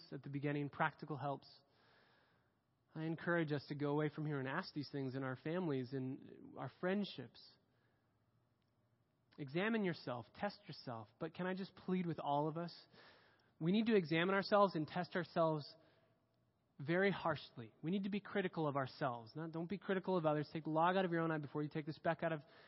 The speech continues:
your brother's. Be critical. But not so much to the point where you become fearful or doubt. You need to be critical of yourself in light of the grace of God.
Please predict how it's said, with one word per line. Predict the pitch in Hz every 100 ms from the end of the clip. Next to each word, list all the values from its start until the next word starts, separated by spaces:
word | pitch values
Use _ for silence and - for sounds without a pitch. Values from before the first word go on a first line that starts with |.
| _
your | 165 139
brother's. | 123 120 117 175
Be | 180
critical. | - 233 220 - 120 - _ - - - - - _ _ _ _ _ _ _ _ _ _ _ -
But | 151 147
not | 165 170
so | 170
much | 160 151 -
to | 143
the |
point | 127 147 135
where | 127
you | 127 143 143 135 135 120 _ _ _ _ _ _ _ _ _ _ _ _ _
become | 139 127 135 123 -
fearful | 151 143 135 143 131
or | 123
doubt. | 110 117 107 - _ _ _ _ _ _ _ _ _ _ _ _ _
You | 180
need | 165
to |
be | 151
critical | - 180 180 202 185
of | 147
yourself | 135 151 135 131
in |
light | 131 127
of | 120
the |
grace | 123 117 -
of | 117
God. | 117 110